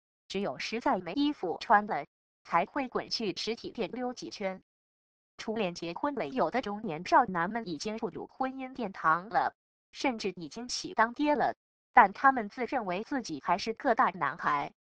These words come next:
还有些中年少男们暂时未脱单或是未有结婚计划，他们就默默看着自己的兄弟慢慢步入婚姻生活，一边真诚祝福，一边忧心忡忡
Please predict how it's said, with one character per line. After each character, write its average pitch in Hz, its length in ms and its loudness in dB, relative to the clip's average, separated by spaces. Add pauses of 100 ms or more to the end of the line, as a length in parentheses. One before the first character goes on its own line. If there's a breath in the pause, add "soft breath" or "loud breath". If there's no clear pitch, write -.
(580)
还 180 180 6
有 170 180 -6
些 175 200 -6
中 294 180 -4
年 175 260 -4
少 294 200 8
男 180 240 0
们 190 140 -6
暂 262 220 6
时 185 200 -2
未 220 200 2
脱 240 200 0
单 254 200 6
或 247 220 2
是 - 180 -8
未 285 120 2
有 175 200 -2
结 220 180 -2
婚 226 280 0
计 180 160 -4
划， 156 320 6 (400)
他 214 180 6
们 185 140 -2
就 180 180 0
默 262 220 4
默 185 180 0
看 285 260 0
着 170 120 -6
自 285 180 -6
己 131 160 -12
的 120 140 -10
兄 311 240 -4
弟 269 180 -6
慢 254 240 4
慢 190 220 0
步 196 120 -6
入 123 140 -8
婚 269 240 -4
姻 277 260 -6
生 269 220 -4
活， 240 320 -2 (720)
一 180 140 -8
边 170 180 -6
真 302 200 0
诚 190 200 0
祝 220 160 -4
福， 123 360 -10 (360)
一 180 140 -10
边 170 220 -6
忧 285 180 0
心 220 260 -6
忡 254 220 -6
忡 254 360 0